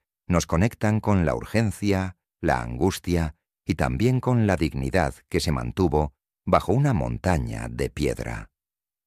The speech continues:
Al recorrer estos túneles, uno no solo pisa un pasaje histórico, camina sobre el eco de manos que cerraban incisiones mientras las bombas caían, sobre las miradas agradecidas de quienes aún respiraban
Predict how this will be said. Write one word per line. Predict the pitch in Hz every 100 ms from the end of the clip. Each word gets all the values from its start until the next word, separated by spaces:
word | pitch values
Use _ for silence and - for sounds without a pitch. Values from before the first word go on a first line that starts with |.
| _
Al | - 76
recorrer | 73 76 67 76
estos | 80 - 76 -
túneles, | 90 82 73 80 - _ _ _ _
uno | 87 87
no | 87 85
solo | 90 76 -
pisa | 90 85 73
un | 87
pasaje | 80 65 - 85 - 80 73
histórico, | 78 - - 73 65 - 67 62 _ _ _ _ _ -
camina | - 71 95 85 71
sobre | - 71 65
el | 62
eco | 80 80 80
de | 67
manos | 69 80 67 73 -
que | 71
cerraban | - - 82 78
incisiones | 80 73 71 62 90 76 67 69 80
mientras | 80 73 69 69
las | 67 60
bombas | 76 80 67 64 67 -
caían, | - 64 78 85 71 71 65 _ _ _
sobre | - 95 73
las | 73 73
miradas | 80 110 117 -
agradecidas | 82 69 58 - 117 78 57 55
de | 76
quienes | - 69 67 -
aún | 73 90
respiraban | 87 78 - 62 78 82 57 55 57